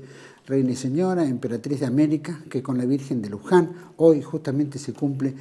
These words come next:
el Día de la Asunción de la Virgen. Eh, rendimos homenaje y, por supuesto, le rogamos y pedimos que nos conduzca por el camino del bien, la verdad y la belleza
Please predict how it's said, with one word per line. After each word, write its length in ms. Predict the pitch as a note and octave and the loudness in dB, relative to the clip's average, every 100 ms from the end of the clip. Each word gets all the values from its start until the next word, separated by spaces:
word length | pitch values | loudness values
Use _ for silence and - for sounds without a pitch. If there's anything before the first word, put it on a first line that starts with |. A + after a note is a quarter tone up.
| - - | -16 -10
el 160 | A#2 A#2+ | -4 2
Día 140 | C#3 | 4
de 40 | C3 | 4
la 80 | A#2 | 0
Asunción 500 | - - - F3 A#2 | -8 -10 0 0 0
de 80 | |
la 100 | G2 | -6
Virgen. 500 | G2 G2+ A2 F3 E3 - - - - - - | -10 -10 -2 -2 -2 -6 -20 -20 -20 -20 -4
Eh, 400 | A2+ A2+ G#2 - - - _ _ _ _ _ _ | -2 0 -2 -8 -16 -20 _ _ _ _ _ _
rendimos 480 | C3 A#2+ C#3 B2+ - | -2 0 0 -2 -4
homenaje 560 | A#2+ C#3 D3+ - D#3 - | -2 0 -2 -2 -4 -2
y, 120 | D#3+ | -4
por 200 | - C#3 | -2 -4
supuesto, 680 | - - B2+ - C#3 C3+ C3+ - | -4 -4 -6 -4 -8 -8 -10 -8
le 280 | B2 D3 D3 - | 0 0 0 -4
rogamos 640 | C#3+ C#3 E3 D3+ A2+ - | -2 0 0 -2 -6 -6
y 60 | D3 | -6
pedimos 560 | - A#2+ C#3+ C3 B2 | -2 0 2 0 -4
que 180 | - D3 | -2 -2
nos 140 | C#3 | -2
conduzca 600 | C#3 A#2+ B2 E3 E3 A2+ - | -6 -8 0 0 0 -12 -10
por 140 | G#2+ | -10
el 100 | A2 | -8
camino 360 | B2+ C3+ D3 A#2 | -4 -2 -2 -4
del 100 | A2+ | 0
bien, 300 | C#3+ C3+ C3 | 2 2 -2
la 100 | B2+ | -2
verdad 380 | A#2+ A#2+ C3+ C3+ | -2 -2 -4 -2
y 100 | C#3 | -2
la 100 | B2+ | 0
belleza 460 | A2+ G#2+ B2+ C3+ | 0 -2 -2 -4